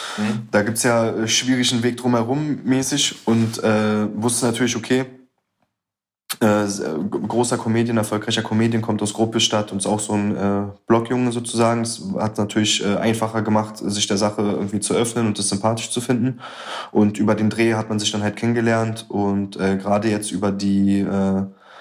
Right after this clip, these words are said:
Speaker 2: letzten zwei, drei Monate, wo es dann auch so ein bisschen um so Soundtrack und so eine Geschichten ging, haben wir uns dann halt auch öfter in Persona getroffen und, äh,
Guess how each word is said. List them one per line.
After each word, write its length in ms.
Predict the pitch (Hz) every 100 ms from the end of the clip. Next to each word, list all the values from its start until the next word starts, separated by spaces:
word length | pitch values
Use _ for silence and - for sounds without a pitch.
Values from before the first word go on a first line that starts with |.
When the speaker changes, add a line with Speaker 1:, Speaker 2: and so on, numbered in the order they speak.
| - -
Speaker 2:
letzten 280 | 110 - 107
zwei, 240 | - 110
drei 320 | 110 110 107
Monate, 600 | 107 110 110 107 107 101
wo 60 | 101
es 80 | -
dann 140 | 98
auch 100 | 101
so 100 | -
ein 60 | 104
bisschen 240 | - 101
um 80 | 98
so 100 | 104
Soundtrack 540 | - 110 113 113 107
und 100 | 107
so 120 | 104
eine 100 | 107
Geschichten 400 | 104 - 107 -
ging, 320 | 107 104 104 104 - - -
haben 140 | -
wir 40 | 104
uns 100 | 202
dann 100 | 208
halt 140 | 101
auch 80 | 101
öfter 320 | 87 - 104
in 80 | 101
Persona 400 | 107 98 110 107
getroffen 500 | 101 - 107 107 107
und, 300 | 98 98 95
äh, 300 | 90 98